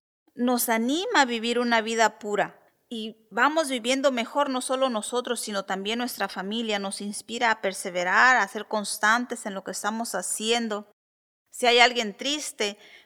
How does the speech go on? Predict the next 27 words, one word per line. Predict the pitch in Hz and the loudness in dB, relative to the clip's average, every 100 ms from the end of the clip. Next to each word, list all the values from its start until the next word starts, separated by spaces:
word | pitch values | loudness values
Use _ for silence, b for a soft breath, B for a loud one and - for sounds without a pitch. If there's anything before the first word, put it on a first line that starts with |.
| - | -8
una | 240 254 | 4 6
vez | 247 254 - | 6 4 0
que | - 208 - | -2 -2 -2
descubre | 208 196 - - 285 320 233 208 | -4 -4 -6 -6 -4 -2 0 0
la | 196 | 0
esperanza, | 196 - 208 226 277 370 330 - | -4 -4 0 0 0 -2 -2 -2
se | - 233 | -6 -8
puede | - 254 277 | -2 0 2
levantar. | 254 208 196 185 226 233 190 - _ _ _ | 2 0 -2 -2 2 2 2 -6 _ _ _
Nos | 208 208 | -10 -8
puede | - 247 277 | -2 4 4
ins-, | 269 226 - | 4 0 -8
inspirar | 214 - - 208 208 247 269 | -12 -10 -6 4 8 8 8
a | 220 | 6
alabar | 202 190 233 466 | 4 4 4 6
al | 415 | 2
Señor | - 226 202 190 | 2 -6 -4 -4
también, | 185 190 185 185 | -4 -6 -4 -4
de | 180 175 | -4 -6
confiar | - 185 180 - 226 277 | -6 -8 -8 0 4 4
en | 240 | 2
Él, | 196 185 | -2 -2
de | 180 | -4
que | 175 | -4
a | |
través | - 190 208 247 254 | -2 -2 0 -2 0
del | 233 190 185 | -2 -4 -14